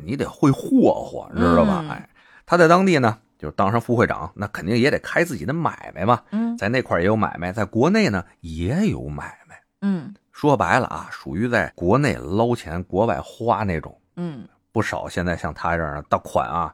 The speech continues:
Speaker 1: 都搞这些肮脏卑鄙的事情。
Speaker 2: 是。
Speaker 1: <laughs> 他呢，也是这么一个情况。而且在这期间啊，他那爱好不能断啊，
Speaker 2: 嗯。
Speaker 1: 就，就好交朋友。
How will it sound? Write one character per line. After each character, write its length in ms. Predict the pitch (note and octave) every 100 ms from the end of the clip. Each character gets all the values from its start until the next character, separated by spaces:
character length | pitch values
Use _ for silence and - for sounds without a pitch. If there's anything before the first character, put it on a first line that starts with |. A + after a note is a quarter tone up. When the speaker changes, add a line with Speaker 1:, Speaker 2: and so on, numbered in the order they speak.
| _
Speaker 1:
都 140 | F2+
搞 180 | F2 D2+
这 140 | D2+ D#2
些 180 | E2 D#2+ -
肮 220 | A2+ G#2
脏 180 | G2 F#2+ - -
卑 160 | B2
鄙 160 | G#2 D#2
的 140 | C#2+
事 180 | - F#2
情。 140 | E2+ - -
Speaker 2:
是。 300 | - D3 A2 A2 - - - -
Speaker 1:
<laughs> 520 | - - - - -
他 160 | C#3
呢， 120 | C#3+ G2
也 160 | A#1
是 140 | - F2
这 100 | E2+
么 80 |
一 60 | E2
个 100 | F2
情 220 | - D#2
况。 160 | F#2 - -
而 200 | A#2 F3+
且 300 | B2+ F2+ F2+
在 180 | D3+ D3
这 160 | B2
期 300 | G2 - E3+
间 180 | E3+ E3+
啊， 240 | D#3 F#2+ F#2
他 120 | D#3+
那 80 | E3+
爱 160 | A3 A2
好 220 | G2+ F#2
不 140 | D#2+ D2+
能 160 | D#2
断 220 | E2 D2
啊， 140 | C#2 - _
Speaker 2:
嗯。 380 | A#3 B3+ B3+ B3
Speaker 1:
就， 120 | -
就 0 |
好 240 | - - A#2+
交 160 | F3
朋 320 | F#3 D#3 F#2 B2
友。 160 | C3